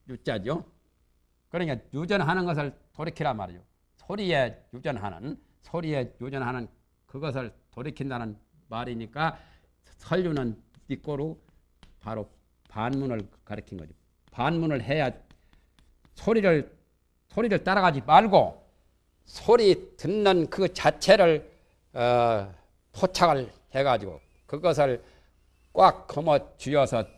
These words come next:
듣는 문성을 도-, 돌이켜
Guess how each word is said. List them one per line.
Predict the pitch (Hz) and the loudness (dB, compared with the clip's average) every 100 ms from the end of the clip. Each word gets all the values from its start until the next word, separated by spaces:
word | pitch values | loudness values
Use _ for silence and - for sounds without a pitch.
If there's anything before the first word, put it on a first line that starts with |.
| _ | _
듣는 | - 156 175 143 95 - | -8 -4 -2 -2 -4 -10
문성을 | 135 190 165 160 127 - _ _ _ _ _ _ | -8 -2 0 0 -4 -10 _ _ _ _ _ _
도-, | _ - | _ -12
돌이켜 | 120 160 135 147 123 | -6 -6 -2 -2 -2